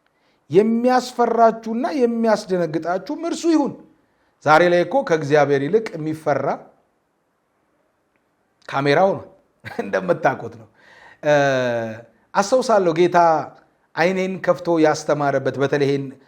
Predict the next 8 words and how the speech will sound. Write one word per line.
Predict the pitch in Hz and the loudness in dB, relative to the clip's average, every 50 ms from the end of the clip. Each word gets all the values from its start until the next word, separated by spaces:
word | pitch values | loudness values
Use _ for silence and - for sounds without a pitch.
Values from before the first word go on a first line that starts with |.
| _ _ _ - | _ _ _ -6
ከፊር | 160 147 - 180 180 156 | -6 -6 -4 -4 -6 -2
ጋር | 147 151 143 139 | 0 2 2 2
በተያዘ፣ | 135 131 - 139 127 117 113 117 101 - - _ _ _ _ - | 2 0 -2 -2 -2 -2 -4 -8 -12 -14 -20 _ _ _ _ -2
fear | 175 165 | 0 0
of | 165 151 - | 0 0 0
God-ን | 139 143 139 139 131 123 127 | 0 0 0 0 0 -4 -6
በተመለከተ፣ | 127 123 - 123 123 117 117 113 113 117 110 104 92 - _ _ _ _ _ _ _ _ _ _ - | -6 -6 -6 -6 -6 -6 -8 -10 -10 -14 -16 -18 -20 -20 _ _ _ _ _ _ _ _ _ _ -10
እ፣ | - 143 | -6 -2